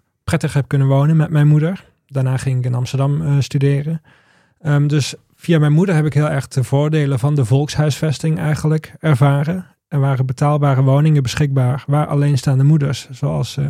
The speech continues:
zoals mijn moeder, eh, van gebruik konden maken. Aan de andere kant heb ik ook, ja, het, eh, afwezig zijn van vangnetten meegemaakt. Onder andere bijvoorbeeld omdat mijn, eh, mijn vader, hij had een eigen winkel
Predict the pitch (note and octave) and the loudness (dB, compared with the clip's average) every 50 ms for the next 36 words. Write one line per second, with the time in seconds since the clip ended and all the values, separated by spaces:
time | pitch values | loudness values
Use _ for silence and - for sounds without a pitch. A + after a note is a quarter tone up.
0 | D3 B2 - _ _ _ _ _ _ _ E3 A#2+ C#3+ D3 C#3+ C#3+ C#3+ C#3 C3+ C#3+ | -6 -8 -10 _ _ _ _ _ _ _ -4 -2 0 0 2 2 2 0 -2 -4
1 | C3 B2 - _ _ _ _ _ - C3+ C3 C3 C#3 - D3+ C#3+ - G#2+ C3 C#3 | -8 -10 -14 _ _ _ _ _ -2 -2 -2 -2 -2 0 -2 -2 0 0 0 0
2 | C#3+ C3+ - E3+ E3 D#3 D#3 D3+ D3+ D3 - F3 F3+ _ _ _ _ _ _ _ | 0 0 0 0 2 2 2 0 0 -2 -4 -6 -10 _ _ _ _ _ _ _
3 | _ _ _ - D#3 D3+ D3+ D3+ D3+ D#3+ D#3+ C3+ C#3+ C3 - C#3+ C#3 D3+ D3+ D#3 | _ _ _ -2 0 0 0 0 0 0 0 0 -2 -2 0 0 0 0 0 0
4 | D3 C3+ C3+ D3 C#3 C3+ B2+ - - _ _ _ _ _ _ _ _ _ _ _ | -2 -2 0 -2 -2 -2 -4 -10 -20 _ _ _ _ _ _ _ _ _ _ _
5 | _ _ _ _ - C#3 C3+ C3+ - - D3+ C#3+ C#3 - C3+ - - D3+ F3 E3 | _ _ _ _ -4 -2 -2 -2 -2 -2 -4 -2 0 -2 -2 2 4 4 4 4
6 | E3+ - - - C#3+ C#3 B2 B2 C3 A#2 B2+ C3+ C3+ C3+ B2+ B2 - B2+ B2+ C3 | 2 0 0 0 0 0 2 0 0 2 2 2 2 0 -2 -2 -2 0 0 0
7 | C3+ A#2+ - B2+ B2+ B2 C3 D3+ D#3 - D#3 C#3+ C#3 - - D3 D3+ D3 C3+ C3 | 0 -2 -2 -2 -2 -2 -2 -4 -6 -6 -4 -4 -4 -4 -2 -2 -2 -2 -2 -4
8 | B2 B2 G2+ - B2+ A#2+ B2 B2+ C#3 C#3 C3 C3 B2+ B2 B2 - C3 C3 C3 C3 | -4 -6 -4 -4 -4 -4 -4 -4 -4 -2 -2 0 -2 -2 -2 -2 0 0 0 0
9 | C3 B2+ B2+ B2+ B2 - - _ _ _ _ _ - C#3+ D3 B2 C#3+ D3 D3+ D3+ | 0 0 -2 -2 -4 -8 -16 _ _ _ _ _ -2 0 0 2 2 2 2 2
10 | C#3 C3+ A#2+ - - - C#3+ D3 C#3 C3 B2+ B2+ B2 - C3+ D3 C#3+ C3+ C3 - | 0 -2 -4 -6 -10 -14 -6 -2 0 0 0 0 -2 -4 -6 -4 -4 -4 -4 -2
11 | - C3 B2+ B2+ D#3 E3+ D#3+ - D#3+ D#3 D#3+ | -2 -2 0 2 2 2 2 2 0 -2 -2